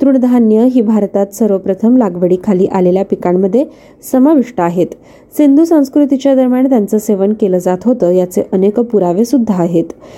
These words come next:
एकशे तीसहून अधिक देशात तृणधान्यांची लागवड होते आणि आशिया तसंच आफ्रिकेतील लक्षावधी लोकांचं ते पारंपरिक अन्न आहे. पुढील घडामोड. राज्याच्या विविध जिल्ह्यांमधील ग्रामपंचायतीच्या निवडणुकांसाठी मतदान होत असून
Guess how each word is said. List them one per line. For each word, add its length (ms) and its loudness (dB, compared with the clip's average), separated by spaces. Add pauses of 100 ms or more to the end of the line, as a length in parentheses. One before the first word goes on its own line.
(200)
एकशे 320 -2
तीसहून 360 2
अधिक 280 0
देशात 420 -2 (120)
तृणधान्यांची 720 0
लागवड 360 0
होते 380 -2 (300)
आणि 200 2
आशिया 440 2
तसंच 260 -2
आफ्रिकेतील 580 -2
लक्षावधी 680 2
लोकांचं 420 -4
ते 100 -2
पारंपरिक 600 -2 (160)
अन्न 220 2
आहे. 360 0
पुढील 520 0
घडामोड. 440 -2 (420)
राज्याच्या 440 0
विविध 400 2
जिल्ह्यांमधील 720 2
ग्रामपंचायतीच्या 1000 0
निवडणुकांसाठी 840 0
मतदान 480 0
होत 120 0 (140)
असून 300 0